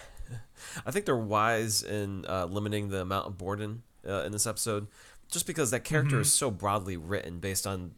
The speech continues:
Speaker 1: the story that he was given, that he was a f-, man pretending to be French, but is actually from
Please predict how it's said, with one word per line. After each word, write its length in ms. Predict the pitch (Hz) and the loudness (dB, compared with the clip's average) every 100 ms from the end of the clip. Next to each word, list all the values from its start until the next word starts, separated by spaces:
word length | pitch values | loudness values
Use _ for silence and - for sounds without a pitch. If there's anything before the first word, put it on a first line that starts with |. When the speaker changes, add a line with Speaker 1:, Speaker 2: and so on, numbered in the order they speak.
| - | -6
Speaker 1:
the 140 | 98 | 0
story 320 | 92 - 107 | 2 2 2
that 120 | 92 | 0
he 100 | 87 | -2
was 100 | 95 | -4
given, 380 | 87 110 78 78 | 0 -2 -2 -8
that 140 | 85 87 | -6 -4
he 100 | 98 | -2
was 160 | 87 | -2
a 60 | 90 | -4
f-, 220 | - - - - | -6 -12 -16 -10
man 360 | 101 98 98 | -4 -2 -4
pretending 300 | 95 - 101 | -6 -6 -6
to 40 | 92 | -4
be 80 | 87 | -8
French, 340 | - 98 - | -4 -4 -4
but 80 | 87 | -6
is 100 | 85 | -4
actually 400 | 90 - 87 87 - - - | -4 -4 -6 -8 -10 -20 -20
from 460 | - 90 87 82 | -10 -6 -6 -6